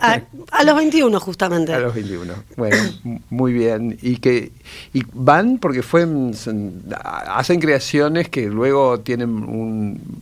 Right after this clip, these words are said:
Speaker 2: una, digamos, tiempo de exhibición muy largo, pero bueno, ya son, ¿cuál, esta cuál es, no, el número cuánto?
Speaker 1: Est-, eh, Parlamento <clears throat> es la obra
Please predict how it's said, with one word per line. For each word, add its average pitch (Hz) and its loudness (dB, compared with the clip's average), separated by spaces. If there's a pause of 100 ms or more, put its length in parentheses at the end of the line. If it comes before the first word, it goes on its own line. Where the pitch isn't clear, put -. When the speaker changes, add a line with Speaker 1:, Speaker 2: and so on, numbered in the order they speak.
Speaker 2:
una, 107 0 (600)
digamos, 101 -6
tiempo 113 0 (300)
de 110 -4
exhibición 110 -2
muy 113 -2
largo, 131 2
pero 113 2
bueno, 107 -2
ya 107 -6
son, 95 -6
¿cuál, 98 -2
esta - -4
cuál 95 0
es, 95 -6
no, 95 -4
el 98 -4
número 107 0
cuánto? 90 -4
Speaker 1:
Est-, 185 -8 (140)
eh, 196 2
Parlamento 226 2
<clears throat> 240 6
es 196 -4
la 202 6
obra 214 2